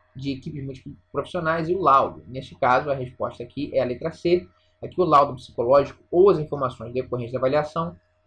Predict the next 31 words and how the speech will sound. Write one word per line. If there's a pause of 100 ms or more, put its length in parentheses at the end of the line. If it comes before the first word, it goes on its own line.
(380)
podem
compor
um
documento
único. (160)
Isso
não
tá
na
resolução
zero
zero
sete
de
dois
mil
e
três. (220)
Isso
tá
na
resolução
de
dois
mil
e
dezenove,
que
é
a
revoga.